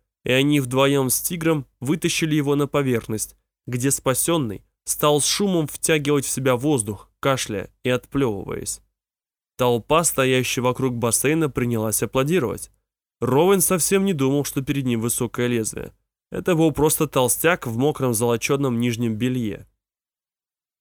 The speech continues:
«Наверное, <clears throat> я просто потерял равновесие», сказал, сказал Ксенократ, желая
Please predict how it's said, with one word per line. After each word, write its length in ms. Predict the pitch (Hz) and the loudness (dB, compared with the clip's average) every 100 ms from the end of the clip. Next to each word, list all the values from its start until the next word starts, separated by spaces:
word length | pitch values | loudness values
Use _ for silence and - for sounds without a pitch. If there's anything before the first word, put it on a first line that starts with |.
| _ - | _ -4
«Наверное, 640 | 151 147 147 139 139 135 - | 0 2 2 2 0 -2 -6
<clears throat> 100 | - | 2
я 720 | 208 170 208 196 170 143 143 | 6 6 6 6 8 8 6
просто 460 | 143 165 - 135 120 | 2 -2 0 0 0
потерял 440 | 127 127 151 151 147 | -2 -2 0 2 2
равновесие», 760 | 143 151 147 135 123 113 101 - _ _ _ _ _ _ | 2 0 2 2 0 -2 -6 -12 _ _ _ _ _ _
сказал, 680 | - - 131 117 131 127 - _ _ _ _ _ | -8 -2 0 2 2 0 -4 _ _ _ _ _
сказал 540 | - - 131 123 135 127 | -10 -4 -2 2 2 0
Ксенократ, 600 | - 131 123 120 151 139 | -2 -2 -2 0 0 0
желая 640 | 110 123 123 131 127 113 | -2 0 2 2 0 -2